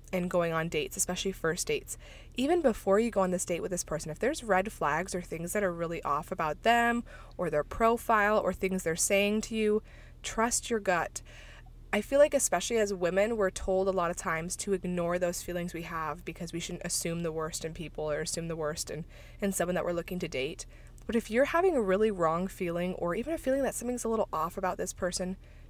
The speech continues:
don't go. Don't even put yourself in that situation. It's not your responsibility to make someone feel good about themselves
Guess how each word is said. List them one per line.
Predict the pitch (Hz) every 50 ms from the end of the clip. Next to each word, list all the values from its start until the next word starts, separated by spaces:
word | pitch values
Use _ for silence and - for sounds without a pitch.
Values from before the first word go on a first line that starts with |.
| - -
don't | - 220 214 233 - -
go. | - 202 202 190 165 160 190 - - -
Don't | 202 202 233 254
even | 240 254 240
put | 233 247 226
yourself | - 208 - - 202 202
in | 208 202
that | 175 -
situation. | - 190 - - 180 156 143 175 - - - - - 185 - - - - - - - -
It's | 190 - 214
not | 208 208 214 -
your | 202 202
responsibility | 202 202 - - 196 175 180 - - 180 180 180 180
to | 196 180
make | 170 160 - -
someone | - 180 175 180
feel | 180 - 175 165
good | - 175
about | 175 165 160 160
themselves | - 156 165 - 165 160 - -